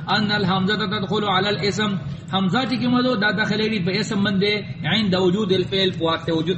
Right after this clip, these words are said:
د فعل شي، فعل یا په کلام شي موجود ده، فی الکلام، په کلام چې فعل یا موجود ده، اسم یا موجود ده، نو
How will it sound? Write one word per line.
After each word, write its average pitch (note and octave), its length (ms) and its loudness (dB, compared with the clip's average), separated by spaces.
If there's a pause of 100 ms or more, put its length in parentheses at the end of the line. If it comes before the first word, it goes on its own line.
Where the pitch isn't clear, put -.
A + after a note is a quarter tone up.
د E3 120 -2
فعل E3 160 0
شي، E3 240 -2
فعل F#3+ 220 0
یا F#3 120 2
په E3+ 180 -6
کلام E3 260 -2
شي E3+ 60 -2
موجود D#3+ 340 0
ده، E3+ 140 0 (640)
فی A3+ 100 0
الکلام، E3 560 0
په G#3 120 -4
کلام B3 260 2
چې A3+ 180 0
فعل C4+ 140 4
یا C#4 220 2
موجود C4 280 2
ده، C4 220 0
اسم C4 220 0
یا C4 100 2
موجود A#3+ 380 2
ده، G3 160 2 (320)
نو F#3 80 2